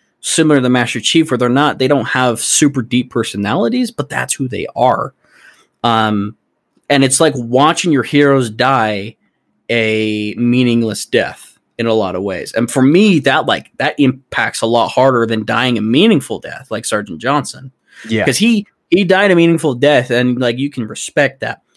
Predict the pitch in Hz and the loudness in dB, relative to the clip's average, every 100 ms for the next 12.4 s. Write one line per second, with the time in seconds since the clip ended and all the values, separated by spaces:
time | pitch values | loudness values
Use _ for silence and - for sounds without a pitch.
0 | _ 135 127 _ _ - 113 - - 123 | _ -8 -8 _ _ -6 -6 -4 -2 0
1 | 175 - 220 226 208 202 214 208 220 - | -2 0 0 2 2 0 0 -4 -6 0
2 | 139 127 - 202 156 - - - 95 - | 2 2 0 0 -4 -8 -12 -6 -8 -8
3 | - _ _ _ _ _ - 143 147 160 | -16 _ _ _ _ _ -4 2 2 2
4 | 160 180 139 131 147 131 147 147 147 117 | 2 -2 -4 -2 -2 2 2 2 -2 0
5 | 123 127 123 131 127 131 127 123 110 120 | 0 0 0 0 2 0 0 -4 -4 -2
6 | 120 127 127 139 127 123 135 165 131 127 | 0 -2 -2 -2 0 2 -2 -2 -4 -4
7 | 120 - 127 139 139 139 165 - - 131 | -4 -4 -2 -2 0 2 0 -2 -2 0
8 | 123 - _ 135 - 135 127 139 110 - | 0 -8 _ -6 -4 -4 0 0 0 -6
9 | _ _ - 143 147 147 147 139 123 135 | _ _ -4 2 2 4 4 2 2 0
10 | 123 120 117 - - _ _ _ _ _ | 0 -4 -6 -10 -18 _ _ _ _ _
11 | _ _ 127 127 117 - 120 - 110 113 | _ _ 0 0 -2 -2 -2 0 -4 -4
12 | 107 117 - - | -6 -10 -16 -20